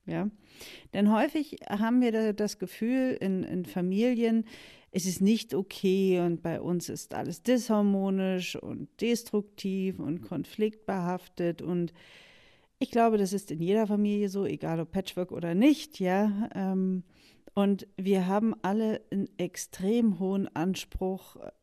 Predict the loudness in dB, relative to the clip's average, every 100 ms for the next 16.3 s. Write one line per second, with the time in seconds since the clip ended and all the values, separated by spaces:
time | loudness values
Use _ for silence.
0 | _ -10 -4 0 2 2 -2 -6 -2 0
1 | 0 0 -2 0 0 0 -2 0 0 0
2 | -4 -2 -2 -2 0 -2 -2 -4 -2 -2
3 | 0 -2 -2 -2 -2 -4 -10 -6 -4 -2
4 | -4 -12 -20 -20 -20 -8 -6 0 2 2
5 | 2 2 2 2 2 0 -2 -8 -8 -6
6 | -4 -2 -4 -14 -20 -20 -20 _ -6 0
7 | 2 2 0 -2 -4 -2 -2 -2 -12 -16
8 | -12 -4 -2 0 2 2 2 0 2 0
9 | 0 -2 -4 -6 -4 0 0 -2 -4 -2
10 | -2 0 -2 -2 -2 0 -2 -6 -14 -18
11 | -4 -2 0 2 4 2 0 -2 0 2
12 | 2 2 0 -2 -4 -2 0 0 0 0
13 | -2 -4 -2 0 0 2 0 0 0 0
14 | -2 -6 -6 -2 -4 -4 -6 -4 0 0
15 | 2 2 2 0 0 2 2 2 0 0
16 | 0 -2 -2